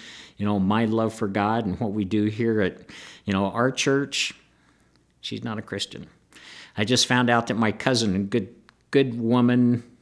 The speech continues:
a kind woman, a mother, a grandmother, um, she's just come out of remission and she's got stage four cancer.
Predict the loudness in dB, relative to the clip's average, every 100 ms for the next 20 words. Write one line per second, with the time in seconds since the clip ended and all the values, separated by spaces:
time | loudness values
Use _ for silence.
0 | _ _ _ _ _ _ _ -12 -12 -6
1 | 0 2 2 2 4 4 2 -2 -16 _
2 | _ -4 2 2 4 4 4 2 -6 -10
3 | -8 -2 0 2 2 2 0 -4 -20 -20
4 | -20 -20 -20 -8 -2 0 -2 -4 -8 -10
5 | -4 -2 0 0 -2 -4 _ _ _ _
6 | _ _ _ _ _ _ -2 2 2 2
7 | -2 0 2 2 2 0 0 0 0 -2
8 | -6 -6 -4 -2 -4 -2 -2 -4 -4 -8
9 | -8 -10 -8 -10